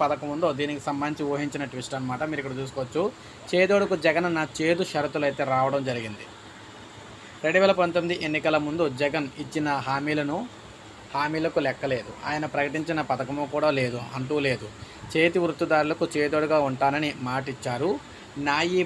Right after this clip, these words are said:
బ్రాహ్మణులు, రజకులు, దర్జీ వృత్తిలో ఉన్న వారందరికీ కూడా ఆర్థిక సాయం చేస్తామని ఆశలైతే కల్పించారు.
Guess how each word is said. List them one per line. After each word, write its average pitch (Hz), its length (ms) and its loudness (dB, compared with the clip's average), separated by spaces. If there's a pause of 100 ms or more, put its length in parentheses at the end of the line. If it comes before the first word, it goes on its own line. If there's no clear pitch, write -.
బ్రాహ్మణులు, 143 600 0 (440)
రజకులు, 147 500 2 (520)
దర్జీ 151 320 4 (280)
వృత్తిలో 151 360 2 (100)
ఉన్న 147 200 2
వారందరికీ 135 500 2
కూడా 165 140 4 (140)
ఆర్థిక 139 340 2
సాయం 151 280 -2
చేస్తామని 143 520 0 (480)
ఆశలైతే 139 420 0 (100)
కల్పించారు. 123 540 -2